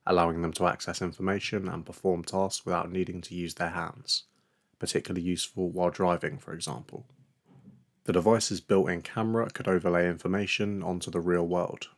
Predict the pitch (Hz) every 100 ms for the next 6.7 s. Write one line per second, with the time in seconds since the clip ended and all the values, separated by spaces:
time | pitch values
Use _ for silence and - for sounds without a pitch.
0 | _ _ - 90 90 87 85 87 82 82
1 | 90 85 82 104 101 - 90 - 90 92
2 | 87 87 - 85 78 - 87 82 - -
3 | - - - _ _ _ _ _ _ -
4 | 92 80 92 87 87 92 87 90 85 -
5 | - 120 117 101 90 90 92 90 87 85
6 | 90 87 - - - -